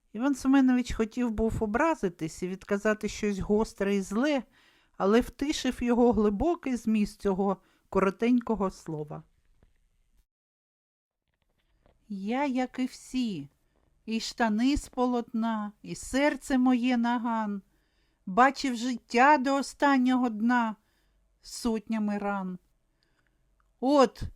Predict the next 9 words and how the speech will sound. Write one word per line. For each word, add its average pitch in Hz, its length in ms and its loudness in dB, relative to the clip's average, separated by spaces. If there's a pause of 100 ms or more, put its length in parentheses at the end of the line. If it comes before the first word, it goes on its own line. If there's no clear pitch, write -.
(180)
і 233 120 0
не 262 200 6
треба 285 500 2
ніяких 269 540 2
слів, 240 600 -4 (440)
за 220 180 4
мовчанням 269 680 4
вщерть - 760 -2
зголоднів. 196 840 -2